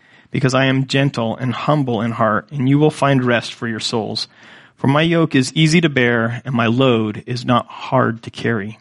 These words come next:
So regardless of how hard things are, regardless of where we find ourselves in life,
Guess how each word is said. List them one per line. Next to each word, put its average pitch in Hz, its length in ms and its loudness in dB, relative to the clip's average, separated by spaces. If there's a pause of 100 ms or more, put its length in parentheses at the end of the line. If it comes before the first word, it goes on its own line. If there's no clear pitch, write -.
(1120)
So 160 120 2
regardless 185 580 2
of 156 100 -2
how 170 240 2
hard 156 320 0
things 143 300 -2
are, 120 220 4
regardless 139 540 0
of 135 160 -2
where 143 560 2
we 135 120 -4
find 135 300 -2
ourselves 120 640 0
in 120 120 -4
life, 110 460 2